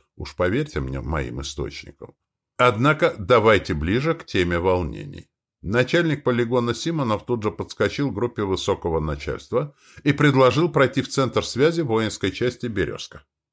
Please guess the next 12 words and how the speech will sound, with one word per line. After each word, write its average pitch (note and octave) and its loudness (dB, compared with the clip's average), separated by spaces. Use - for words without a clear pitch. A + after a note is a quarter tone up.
"Оттуда C#3+ 2
можно C3 0
связаться C3+ 0
с - -8
любым A#2+ 2
абонентом B2+ 2
на B2 2
территории A2+ 4
С G#2 0
С G#2+ -2
С - -4
Р", D2+ -2